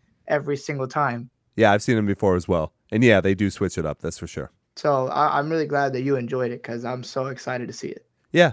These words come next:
Speaker 2: they did a really good job. And yeah, it was so different that it made it even more interesting as well.
Speaker 1: Cool.
Speaker 2: Then Enter Shikari came on.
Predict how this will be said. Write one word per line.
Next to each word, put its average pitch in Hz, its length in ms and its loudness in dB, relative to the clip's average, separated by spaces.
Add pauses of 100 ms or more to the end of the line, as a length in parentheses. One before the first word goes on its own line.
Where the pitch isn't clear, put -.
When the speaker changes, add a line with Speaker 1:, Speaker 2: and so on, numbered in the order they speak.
Speaker 2:
they 110 120 -2
did 127 120 6
a 123 80 6
really 131 240 6
good 123 160 2
job. 123 320 6
And 117 80 0
yeah, 120 200 6
it 113 200 4
was 123 380 6 (180)
so 127 340 4
different 104 720 0
that 101 180 4
it 101 80 2
made 104 260 4
it 98 100 0
even 95 240 2
more 92 200 2
interesting 85 500 -6
as 82 120 -10
well. 73 240 -6 (240)
Speaker 1:
Cool. - 340 -4 (260)
Speaker 2:
Then 139 380 6
Enter 123 280 0
Shikari 107 460 2
came 98 280 -2
on. 95 260 0